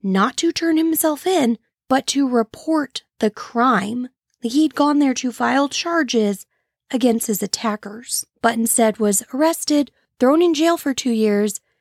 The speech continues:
and accused of being the B one butcher. He said he got beaten in jail because people thought he was the butcher. Supposedly, the police even went to his home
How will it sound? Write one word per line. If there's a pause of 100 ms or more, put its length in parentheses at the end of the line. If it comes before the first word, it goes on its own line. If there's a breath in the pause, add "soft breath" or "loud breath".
(220)
and
accused
of
being
the
B
one
butcher. (280)
He
said
he
got (200)
beaten
in
jail (160)
because
people
thought
he
was
the
butcher. (180)
Supposedly,
the
police
even
went
to
his
home